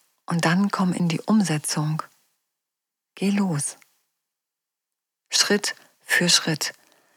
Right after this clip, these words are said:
Die ersten Sachen in die Wege leiten und so weiter. Beginne damit, deine Vision zu verwirklichen. Finde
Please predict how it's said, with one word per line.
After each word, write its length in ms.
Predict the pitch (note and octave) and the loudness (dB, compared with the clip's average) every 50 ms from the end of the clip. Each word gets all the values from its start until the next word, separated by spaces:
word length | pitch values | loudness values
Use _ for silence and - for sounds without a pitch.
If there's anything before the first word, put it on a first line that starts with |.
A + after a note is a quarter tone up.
| _ _ _ _ _ _ _ _ _ _ _ _ | _ _ _ _ _ _ _ _ _ _ _ _
Die 100 | - - | -4 0
ersten 320 | - G3 G3+ - - - F3+ | 0 0 0 0 0 0 0
Sachen 240 | F3+ F3+ F3 F3+ - | 0 0 -2 -2 -2
in 140 | - F3 | 0 0
die 160 | E3+ E3 D#3 D#3 | 0 0 0 0
Wege 240 | E3 D#3+ D3+ E3 | 0 0 0 0
leiten 600 | D#3 D#3 D#3+ D#3 D#3 D#3 - E3 D#3 D3+ D3+ D#3 D#3+ - _ _ _ _ _ _ _ _ | 0 0 0 0 -2 -4 -4 -4 -2 -2 -2 -4 -6 -10 _ _ _ _ _ _ _ _
und 140 | - - D#3+ | -8 -6 -4
so 200 | - - D#3 D3 | -2 -2 -2 -2
weiter. 560 | D#3+ D3 D3 D3 C#3+ - D#3+ D3+ D3+ D3 - _ _ _ _ _ _ _ _ _ _ _ _ _ _ _ _ _ _ _ _ _ _ _ _ _ | -2 -2 -2 -2 -2 -2 -4 -4 -6 -8 -10 _ _ _ _ _ _ _ _ _ _ _ _ _ _ _ _ _ _ _ _ _ _ _ _ _
Beginne 400 | - E3 - - F#3+ G#3 A3 G#3+ | -6 -4 -2 0 2 2 2 2
damit, 460 | G3 F#3 F#3 F3+ F3+ F3+ F3 - - - - - - - _ | 2 2 2 2 2 0 -2 -4 -10 -14 -18 -20 -20 -18 _
deine 360 | - D#3+ D#3+ F3 F3+ F#3 F3+ F3 | -2 0 2 2 2 2 2 0
Vision 680 | F#3 F3+ E3 D#3+ D#3+ E3 E3 D#3+ E3 D#3+ D#3+ E3 E3 - - - - _ | 0 0 0 0 0 0 0 2 2 2 0 0 -2 -4 -8 -18 -16 _
zu 240 | - - - E3+ D#3+ | -6 -4 -2 -2 -2
verwirklichen. 920 | D3+ - D#3 D3 D#3+ D#3+ D#3 - - - D#3 D3+ - - D3+ D3+ D#3+ E3 - _ _ _ _ _ _ _ _ _ _ | -2 -2 -4 -2 -2 -4 -4 -4 -4 -6 -4 -4 -4 -4 -2 -2 -2 -4 -8 _ _ _ _ _ _ _ _ _ _
Finde 640 | _ - - - G#3 G#3 G#3 G3+ F#3+ F#3 F#3 F3+ | _ -10 -2 0 2 4 4 4 4 2 2 0